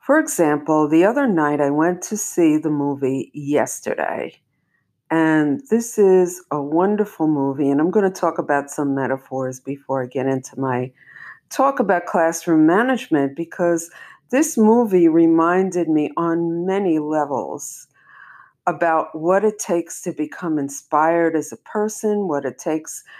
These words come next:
to live your dream, and what it takes to really be true to yourself. Because I think of this movie, and if you haven't seen it yet, I hope not to make it a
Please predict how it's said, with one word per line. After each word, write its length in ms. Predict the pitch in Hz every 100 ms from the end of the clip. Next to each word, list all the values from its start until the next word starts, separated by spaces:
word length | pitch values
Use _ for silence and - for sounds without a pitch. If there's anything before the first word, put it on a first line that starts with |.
| - _
to 120 | -
live 300 | 160 170 160
your 160 | 160 156
dream, 640 | - 160 175 185 196 202 -
and 580 | 160 156 156 151 147 -
what 260 | 147 156 160
it 140 | 165
takes 360 | - 139 139 -
to 120 | -
really 300 | 147 156 156
be 180 | 143 151
true 320 | - - 139
to 80 | 143
yourself. 840 | 131 127 127 - 127 - - _ _ - - - - -
Because 720 | 233 226 269 254 240 233 - -
I 160 | 247
think 360 | 269 339 427 440 440
of 100 | 311
this 260 | 220 220 185
movie, 760 | 180 180 180 175 170 170 -
and 100 | 180
if 140 | 180 220
you 100 | 220
haven't 380 | 254 262 214
seen 300 | 208 - 180
it 120 | 165 -
yet, 240 | 156 151
I 120 | 147
hope 340 | 170 175 - _ _ _ _ _
not 420 | 165 170 175 170 -
to 80 | 180
make 280 | 165 160 160
it 240 | 147 - -
a 280 | 156 143